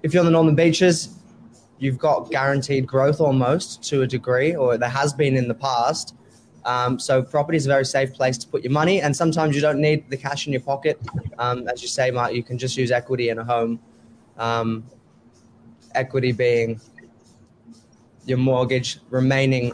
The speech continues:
minus the value of the property is your equity in the home. Can you just access that straight away? Will the bank just give it to you if you haven't got an investment property before? What, what sort of things would you need to do to,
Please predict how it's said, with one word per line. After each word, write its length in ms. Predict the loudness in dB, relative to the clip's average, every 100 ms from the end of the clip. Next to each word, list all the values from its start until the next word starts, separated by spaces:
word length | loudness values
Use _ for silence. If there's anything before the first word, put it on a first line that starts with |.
| -8 -6
minus 420 | -2 0 0 -2
the 100 | -4
value 360 | 0 0 0
of 100 | -2
the 60 | -4
property 600 | -4 -4 -2 -2 -4 -4
is 220 | -4 -2
your 140 | -2 -2
equity 480 | -4 -4 -4 -4 -4
in 120 | -4
the 80 | -4
home. 380 | -2 0 -2 -6 -12 -20 -4
Can 140 | 2
you 100 | 2
just 180 | 2 0
access 400 | -2 -2 0 0
that 180 | 2 0
straight 240 | 2 2 4
away? 380 | 4 4 0 0
Will 120 | 0
the 80 | 0
bank 260 | 0 0
just 160 | -2 -4
give 100 | -2
it 100 | -2
to 100 | 0
you 120 | 0
if 120 | 0 -2
you 80 |
haven't 360 | -2 -2 -4 -4
got 120 | -4
an 60 | -4
investment 400 | -2 -4 -4 -6
property 320 | -4 -4 -6
before? 340 | -10 -10 -8 -2
What, 200 | -2 0
what 180 | 0 0
sort 200 | 0 -2
of 60 |
things 240 | -4 -6 -6
would 100 | -6
you 80 | -4
need 160 | -4
to 100 | -4
do 200 | -2 0
to, 240 | 2 0